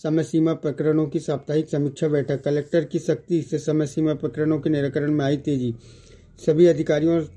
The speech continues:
से साप्ताहिक प्रगति कार्यवाही की जानकारी, लिखित प्रतिवेदन और फोटोग्राफ्स के साथ प्राप्त कर, की जा रही गहन समीक्षा। कलेक्टर श्री हरेंद्र नारायण ने आज कलेक्टर कार्यालय के सभा कक्ष में समय सीमा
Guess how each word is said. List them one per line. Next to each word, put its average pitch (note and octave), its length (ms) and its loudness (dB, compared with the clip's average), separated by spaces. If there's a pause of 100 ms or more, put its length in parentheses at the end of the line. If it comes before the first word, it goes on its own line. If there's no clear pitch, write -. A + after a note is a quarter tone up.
(440)
से F3 160 2
साप्ताहिक D#3 680 -2
प्रगति D3 360 0
कार्यवाही D3 440 2
की D3+ 120 -2
जानकारी, C#3+ 400 0
लिखित D3 320 -2
प्रतिवेदन D3 480 -2
और D3+ 100 0
फोटोग्राफ्स C#3 580 -2
के D#3 100 -8
साथ D3 180 -6
प्राप्त C3+ 380 -6
कर, C#3+ 100 -2 (760)
की D#3 140 2
जा C#3 160 4
रही D3 160 2
गहन C3+ 240 2
समीक्षा। B2 500 -2 (380)
कलेक्टर D3 360 0
श्री E3+ 240 2
हरेंद्र D#3 280 0
नारायण D3+ 280 -2
ने D#3 120 0
आज C#3 200 -6
कलेक्टर D#3 340 -4
कार्यालय C#3+ 420 0
के D#3 100 -8
सभा C#3+ 280 -4
कक्ष - 340 -8 (1080)
में E3 120 6
समय D#3 320 -2
सीमा D#3+ 460 -4